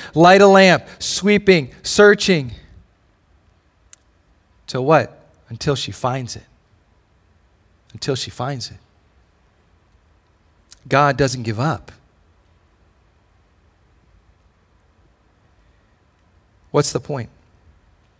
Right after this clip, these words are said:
When Jesus here is contrasting God's search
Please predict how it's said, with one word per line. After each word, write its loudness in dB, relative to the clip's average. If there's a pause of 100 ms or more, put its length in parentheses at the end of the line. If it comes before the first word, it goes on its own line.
(520)
When -8
Jesus -2
here 2
is 0
contrasting -4 (760)
God's 2
search -10